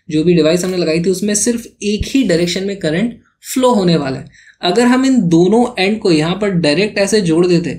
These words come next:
तो कभी इसमें ऐसे करंट फ्लो होता, कभी इसमें ऐसे करंट फ्लो होता, करंट का डायरेक्शन बदलता रहता। लेकिन हमने दो डायोड की मदद से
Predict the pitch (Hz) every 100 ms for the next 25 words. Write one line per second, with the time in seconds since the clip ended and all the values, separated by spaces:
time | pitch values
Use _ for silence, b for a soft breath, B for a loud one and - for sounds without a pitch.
0 | b b b _ 190 180 175 220 226 233
1 | - 165 165 214 214 214 208 202 202 208
2 | 208 202 208 208 208 165 151 180 170 165
3 | 170 147 135 139 151 165 170 165 170 226
4 | 202 147 156 180 147 139 139 156 202 214
5 | 220 196 139 156 202 247 214 190 202 208
6 | 220 175 147 175 175 151